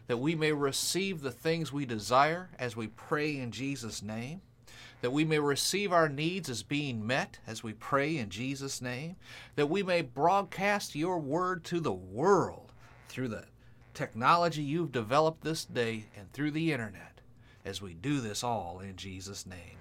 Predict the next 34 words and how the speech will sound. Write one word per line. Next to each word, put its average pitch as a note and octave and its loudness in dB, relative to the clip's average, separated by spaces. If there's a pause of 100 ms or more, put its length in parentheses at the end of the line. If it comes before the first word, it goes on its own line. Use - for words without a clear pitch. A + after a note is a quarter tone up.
Father, C#3 2
we C3+ -2
give B2+ -4
you A#2+ -6
honor, C#3+ 4
glory, B2 0
and G#2 -6
praise B2+ 0
for - -12
all A#2 -2
that A#2 -6
you B2 -2
accomplish G2+ -6 (160)
in F3 2
Jesus' D3 -2
name. F#3+ 2 (640)
Amen A#2+ 2 (480)
and E2+ -4
amen. F#2+ -2
Glory C3+ 2
to A2+ -4
God. A2+ 0
Today G#3 4
I A3+ 8
want E3 8
to - 4
talk F3 8
to - -6
you C3 -2
about A#2+ 2 (180)
our F#3+ 6
joy G#2+ -2 (280)
is G#2+ -4
full. - -2